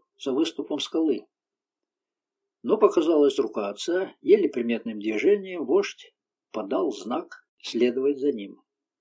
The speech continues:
Харка быстро достиг места, где, прижавшись к скале, стоял отец.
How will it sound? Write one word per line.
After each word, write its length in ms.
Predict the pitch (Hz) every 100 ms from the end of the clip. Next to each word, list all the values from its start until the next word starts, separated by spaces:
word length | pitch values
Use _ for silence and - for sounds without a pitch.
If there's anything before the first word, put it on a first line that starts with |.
| _ _ _ _ _ _ _
Харка 340 | - 123 123 -
быстро 460 | - 180 165 -
достиг 380 | 113 160 - 190
места, 420 | 117 143 - 147
где, 160 | 117 143
прижавшись 680 | 139 135 123 202 - 151 - _
к 280 | - 135 -
скале, 380 | - - 135 180
стоял 420 | - 123 139 160
отец. 540 | 196 147 139 117 -